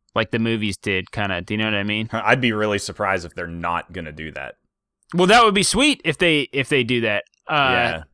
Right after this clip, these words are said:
Speaker 1: the stuff that they have in the game thus far has been, like, better than I would have expected.
Speaker 2: Yeah, it seems to be the
Speaker 1: So
Speaker 2: common refrain.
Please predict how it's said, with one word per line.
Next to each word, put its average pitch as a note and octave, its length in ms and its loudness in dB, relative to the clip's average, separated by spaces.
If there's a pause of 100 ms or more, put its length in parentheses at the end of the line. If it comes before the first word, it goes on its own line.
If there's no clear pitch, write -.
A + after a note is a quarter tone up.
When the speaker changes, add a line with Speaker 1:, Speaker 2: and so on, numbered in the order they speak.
(220)
Speaker 1:
the D3+ 140 0
stuff G3 320 4
that F3+ 140 0
they F3+ 160 4
have F3 260 4
in F3 140 4
the E3 80 2
game F3 400 2
thus D#3+ 240 2
far D#3+ 360 6
has C#3 200 2
been, C#3 420 0
like, C3 420 -4
better C#3 300 4
than C3 160 0
I B2+ 100 2
would B2 140 2
have A#2 100 -2
expected. A2 640 -4
Speaker 2:
Yeah, F2 240 -2
it F2 80 -8
seems G#2+ 300 -4
to F#2+ 60 -6
be F2+ 120 -4
the E2 120 -4
Speaker 1:
So D3+ 340 4
Speaker 2:
common E2+ 300 -8
refrain. F2 520 -8